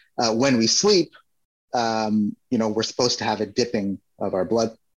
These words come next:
uh, pressure and our heart rate, such that when we're awake and in the, in the day doing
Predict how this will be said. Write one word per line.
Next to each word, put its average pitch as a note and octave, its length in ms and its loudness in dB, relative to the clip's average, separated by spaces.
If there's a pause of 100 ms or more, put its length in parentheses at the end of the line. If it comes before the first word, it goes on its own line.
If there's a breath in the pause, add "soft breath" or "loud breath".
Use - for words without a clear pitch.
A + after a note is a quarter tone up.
(160)
uh, G2 100 -2
pressure D3+ 440 0
and G#2 80 -2
our F2 160 -4
heart C#3 240 -2
rate, C#3+ 260 0
such F#3+ 320 0
that B2+ 240 2
when B2 160 2
we're A#2 140 2
awake A2 400 0
and G2 340 -4
in F#2 100 -6
the, F2+ 200 -4
in G2 140 0
the F#2 60 0
day A#2+ 260 2
doing C3+ 440 2